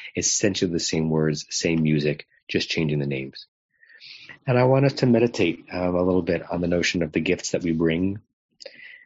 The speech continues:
um, to the world and to Jewish peoplehood, the ones that are unique to us, and the ones that are pretty much just like what anyone, any other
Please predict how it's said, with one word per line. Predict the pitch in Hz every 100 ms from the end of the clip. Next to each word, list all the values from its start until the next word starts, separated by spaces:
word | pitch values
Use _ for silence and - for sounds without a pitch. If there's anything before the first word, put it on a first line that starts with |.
| _ -
um, | 82 80 80 80 82 - _ _ -
to | -
the | 98
world | 90 87 95 92
and | 82 80
to | - 80
Jewish | - 87
peoplehood, | - 80 87 87 107 - _ _ _ _ _ _ _ _ - -
the | 101
ones | 90 90 87
that | 90 87 - _ _ -
are | 92 85
unique | 82 82 98 - -
to | -
us, | 127 156 - - _ _ _ _ _ _ _ 120
and |
the | 131
ones | 131 143 127
that | 131 151 - _ _ _ _ _ _ -
are | 127 135 139 135 _ _ _ _
pretty | 139 147
much | 135 -
just | 143 -
like | 135 131 - _ _ _ _ _ _ _ _ _ _
what | 120
anyone, | 123 131 127 123 - -
any | 120 127
other | 123 127 110